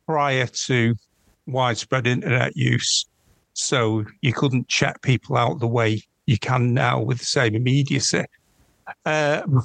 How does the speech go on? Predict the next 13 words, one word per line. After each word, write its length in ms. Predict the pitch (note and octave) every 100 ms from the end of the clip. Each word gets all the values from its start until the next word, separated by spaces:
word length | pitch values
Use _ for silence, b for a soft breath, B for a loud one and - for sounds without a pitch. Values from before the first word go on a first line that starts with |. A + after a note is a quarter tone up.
| G3
the 100 | G3+
funniest 520 | G#3+ A3+ G#3 F3 -
thing 180 | D3 C3
of 100 | C#3
all 220 | C#3+ B2
was 160 | A#2
the 80 | -
appointment 640 | A#2+ - C#3+ C3+ C3 B2 C3
was 160 | A2
for 400 | - C3+ A#2 A#2
six 340 | - E3 - D3+
A 160 | C#3+
M 240 | C#3 B2